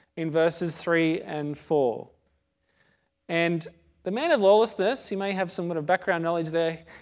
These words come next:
he's referred to as the Antichrist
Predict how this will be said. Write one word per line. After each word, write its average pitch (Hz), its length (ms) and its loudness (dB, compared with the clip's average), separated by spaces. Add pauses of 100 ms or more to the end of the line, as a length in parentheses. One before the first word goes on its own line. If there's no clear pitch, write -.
(240)
he's 277 240 -4
referred 247 360 2
to 202 160 -2
as 165 180 -2
the 175 260 -4
Antichrist 190 840 -2